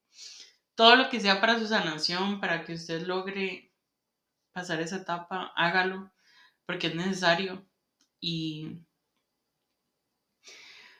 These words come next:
nunca se recriminen nada, o sea, nunca se recriminen, "Ay, ¿cómo es posible que yo todavía esta-, esté pensando en eso, que todavía me ponga triste por eso, que todavía me esté pegando esta fecha?".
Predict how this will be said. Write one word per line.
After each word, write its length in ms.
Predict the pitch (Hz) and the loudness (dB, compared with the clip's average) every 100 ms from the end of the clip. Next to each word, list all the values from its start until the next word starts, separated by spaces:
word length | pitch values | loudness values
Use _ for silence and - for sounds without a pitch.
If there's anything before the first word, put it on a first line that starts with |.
| _ _ _ _ - | _ _ _ _ -2
nunca 460 | 202 196 196 226 | 2 4 4 4
se 120 | 240 | 6
recriminen 600 | 233 226 214 165 175 190 | 4 2 0 -2 0 0
nada, 300 | 196 196 185 | 2 4 2
o 60 | 170 | 0
sea, 160 | 185 180 | 0 -2
nunca 260 | 175 190 | -2 -2
se 140 | 202 202 | -2 -4
recriminen, 640 | 202 196 175 175 190 196 | -6 -6 -6 -4 -4 -2
"Ay, 280 | 202 208 202 | 0 0 -2
¿cómo 160 | 190 185 | -6 -6
es 100 | 185 | -4
posible 320 | 202 202 202 | -2 -2 0
que 80 | 190 | -2
yo 140 | 175 | 0
todavía 200 | 190 190 | 0 0
esta-, 360 | 190 196 196 - | 0 -2 -2 -4
esté 220 | 185 185 | -6 -6
pensando 360 | 180 185 185 190 | -6 -4 -4 -2
en 80 | 190 | -2
eso, 300 | 185 190 180 | -2 -4 -8
que 100 | 165 | -8
todavía 340 | 165 160 170 | -4 -2 -2
me 80 | 170 | -2
ponga 200 | 185 190 | -2 -2
triste 300 | 185 180 180 | -2 -6 -6
por 160 | - 170 | -6 -4
eso, 220 | 185 180 | -4 -6
que 100 | - | -8
todavía 280 | 165 165 170 | -4 -2 -2
me 100 | 190 | -4
esté 160 | 190 | -4
pegando 320 | 190 190 190 | -2 0 0
esta 160 | 190 190 | -2 -6
fecha?". 440 | - 180 - 202 | -6 -4 -4 -8